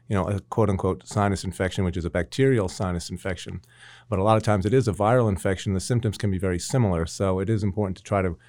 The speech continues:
kind of tease that apart a little bit and help patients understand what's going on so that we can recommend the appropriate treatment. And as you also mentioned, fortunately, we're coming out of allergy season now. So, you know, fall in New England is a big,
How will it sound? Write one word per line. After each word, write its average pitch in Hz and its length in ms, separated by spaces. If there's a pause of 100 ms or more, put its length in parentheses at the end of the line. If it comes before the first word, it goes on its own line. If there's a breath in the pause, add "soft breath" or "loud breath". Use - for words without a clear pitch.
(280 soft breath)
kind 101 180
of 87 100
tease 110 280
that 92 140
apart 123 280
a 117 40
little 113 180
bit 113 180
and 101 80
help 101 200
patients 107 320
understand 98 500
what's 92 120
going 92 280
on 98 240
so 95 100
that 92 140
we 92 80
can 92 260
recommend 92 420
the 85 60
appropriate 87 500
treatment. 110 440 (420 soft breath)
And 104 80
as 104 100
you 113 80
also 113 220
mentioned, 101 340
fortunately, 135 400
we're 107 80
coming 107 300
out 104 220
of - 240
allergy 98 340
season 87 320
now. 85 220
So, 90 260
you 92 120
know, 87 140
fall 101 280
in 95 80
New 92 100
England 92 260
is 78 80
a 80 40
big, 87 280